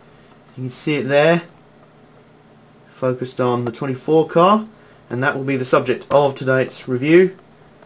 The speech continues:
There it is. Just get it focused. Jeff Gordon's two thousand and nine twenty-four Firestorm Chevy. Hendrick Motorsports, obviously.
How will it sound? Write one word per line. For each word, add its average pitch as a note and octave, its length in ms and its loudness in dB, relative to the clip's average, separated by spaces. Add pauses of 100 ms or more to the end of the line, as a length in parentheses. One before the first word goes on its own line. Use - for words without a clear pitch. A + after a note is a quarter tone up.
(240)
There B2 180 4
it B2 40 6
is. E3 300 0 (1900)
Just - 120 -18
get A2 120 -12
it A2 160 -16
focused. B2+ 500 -6 (800)
Jeff D#3+ 180 0
Gordon's D3+ 360 2
two F#3 100 2
thousand D3+ 300 2
and C#3 80 -2
nine C#3+ 400 2
twenty-four C#3 680 2
Firestorm C3 760 2 (140)
Chevy. A2 440 0 (480)
Hendrick A#2 260 0
Motorsports, G#2+ 520 -4
obviously. G2+ 400 -2